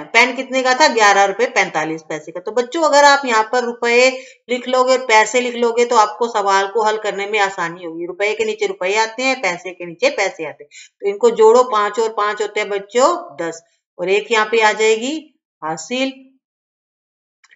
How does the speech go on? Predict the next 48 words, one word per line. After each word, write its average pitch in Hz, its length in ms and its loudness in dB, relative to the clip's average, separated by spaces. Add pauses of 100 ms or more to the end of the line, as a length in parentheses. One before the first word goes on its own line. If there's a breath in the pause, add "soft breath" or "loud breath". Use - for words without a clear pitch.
(300)
सात 208 300 4
और 240 100 2
चार 226 340 4
ग्यारह, 226 420 6 (160)
ग्यारह 196 320 2
और 226 140 4
एक 226 160 -4
हासिल 185 300 -2
का 220 140 -2
भी 220 140 -4
जोड़ा 202 240 0
तो 202 120 -4
हो 190 60 -2
गया 190 160 0
बारह, 175 540 2 (340 loud breath)
बारह 175 280 2
फिर 226 180 -4
यहाँ 233 200 0
पर 226 120 -2
हासिल 226 320 0
लगाएंगे, 220 480 -2 (360 soft breath)
ठीक 240 120 -10
है। 302 120 2
छह 240 280 0
और 240 140 2
एक 220 140 -4
सात 196 380 0
और 214 100 -2
एक 202 160 -6
हासिल 202 280 -4
वाला 202 200 0
हो 180 80 0
गया 175 140 -4 (160)
आठ 233 400 4 (320 loud breath)
और 180 120 -4
एक 202 280 0
और 190 140 0
एक 311 240 2 (180)
दो। 151 100 -6 (240)
तो 170 80 -4
कितने 202 360 -6
रुपए 240 260 2
हो 247 100 2
गए 254 120 -2
हैं? 381 260 -2 (260 loud breath)
अट्ठाईस 196 600 0
रुपए 196 400 0 (180)
बीस 208 340 -10